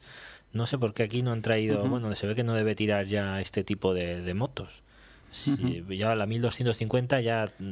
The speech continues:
Speaker 1: ya traes la G S X F, o sea, la carenada.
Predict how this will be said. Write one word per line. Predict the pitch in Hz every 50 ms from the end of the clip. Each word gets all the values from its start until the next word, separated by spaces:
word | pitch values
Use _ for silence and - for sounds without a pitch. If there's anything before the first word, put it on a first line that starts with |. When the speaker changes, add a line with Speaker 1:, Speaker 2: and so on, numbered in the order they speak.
| 85 80 92 101 90 101 101
Speaker 1:
ya | 110 107 -
traes | - 113 107 107 - -
la | 110 101 -
G | - 110
S | - - 110
X | 98 - - 101 95 - - -
F, | - 117 113 - - 143
o | 127
sea, | - - 98 90
la | 90 92 -
carenada. | - 98 95 92 92 107 113 113 110 113 139 -